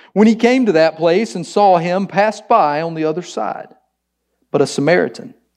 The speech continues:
as he journeyed, came to where he was, and when he saw him, he had compassion. He went to him and bound up his wounds,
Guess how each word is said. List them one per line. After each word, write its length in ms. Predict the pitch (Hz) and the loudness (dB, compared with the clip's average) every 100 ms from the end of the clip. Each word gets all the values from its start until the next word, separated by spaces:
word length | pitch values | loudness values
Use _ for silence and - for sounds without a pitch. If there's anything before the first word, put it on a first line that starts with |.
| _ 131 | _ 0
as 160 | 147 | 0
he 80 | 170 | -2
journeyed, 560 | 147 180 196 127 120 - _ _ _ _ _ _ - | -2 -2 -2 -6 -8 -14 _ _ _ _ _ _ -2
came 340 | 196 208 240 | 2 6 6
to 60 | 226 | 4
where 180 | 202 196 | 4 4
he 80 | |
was, 540 | 214 165 127 127 127 - _ - | 4 0 0 -4 -10 -18 _ -10
and 140 | 143 | 0
when 120 | 180 | 4
he 60 | 208 | 4
saw 360 | 208 185 151 | 2 0 2
him, 120 | 139 135 | 0 -4
he 260 | 139 151 | -2 -2
had 640 | 143 147 131 113 107 107 - _ _ _ | 0 2 2 0 -4 -10 -20 _ _ _
compassion. 560 | _ 101 - 98 - - _ _ _ _ _ _ _ _ _ - | _ -18 -16 -16 -18 -20 _ _ _ _ _ _ _ _ _ 0
He 100 | 180 | 2
went 360 | 180 196 254 247 | 4 4 2 0
to 80 | 160 | -4
him 280 | 147 135 | -4 -4
and 140 | 127 113 | -6 0
bound 320 | 165 202 214 | 2 2 2
up 120 | 208 | 0
his 160 | 165 147 | -4 -8
wounds, 460 | 143 123 117 113 | -8 -8 -10 -14